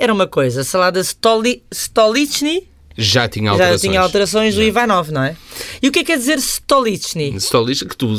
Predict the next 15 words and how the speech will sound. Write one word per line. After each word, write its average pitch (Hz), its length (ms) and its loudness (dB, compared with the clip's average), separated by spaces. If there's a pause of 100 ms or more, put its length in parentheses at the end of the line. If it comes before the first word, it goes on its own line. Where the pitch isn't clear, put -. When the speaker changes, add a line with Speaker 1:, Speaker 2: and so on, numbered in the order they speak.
Speaker 2:
soletras 120 540 -2
maravilhosamente. 117 880 0
Speaker 1:
Ah, - 60 -4
<laughs> - 40 -4
pois - 180 -6
com - 100 -4
Speaker 2:
Quer 170 100 4
Speaker 1:
certeza. 151 200 0
Speaker 2:
dizer 156 240 0
cidade 165 520 -2
grande 131 320 2
ou 104 60 -2
metrópole, 107 520 -2 (160)
Speaker 1:
Uhum. 82 100 -4
Speaker 2:
ou, 95 260 2